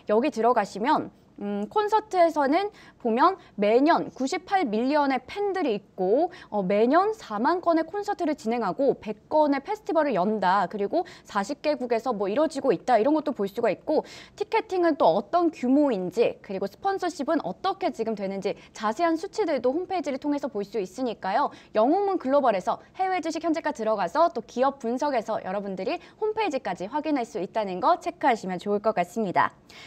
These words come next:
자, 그런데 이렇게 많은 인원들이 모여서 좀 북적될 수밖에 없는 콘서트, 공연장 이런 곳들이 코로나 때문에 아무래도 콘서트가 많이 취소가 되면서 타격을 입을 수밖에 없었죠.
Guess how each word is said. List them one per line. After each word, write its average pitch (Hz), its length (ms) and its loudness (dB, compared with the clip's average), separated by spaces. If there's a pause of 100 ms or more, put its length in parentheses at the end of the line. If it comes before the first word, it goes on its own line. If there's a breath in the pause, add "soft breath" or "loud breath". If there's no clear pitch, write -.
(200 loud breath)
자, 247 140 2
그런데 311 640 6
이렇게 311 340 4
많은 240 460 0
인원들이 294 560 0
모여서 240 540 0
좀 185 180 -6
북적될 381 460 -2
수밖에 247 340 -2
없는 220 320 0
콘서트, 381 560 -2
공연장 320 580 0
이런 262 220 0
곳들이 277 460 -4 (240 loud breath)
코로나 453 400 2
때문에 240 420 2
아무래도 226 460 0
콘서트가 381 520 -2
많이 190 300 -4
취소가 381 400 0
되면서 254 460 0 (180 loud breath)
타격을 415 520 -2
입을 214 180 0
수밖에 254 360 -4
없었죠. 185 640 0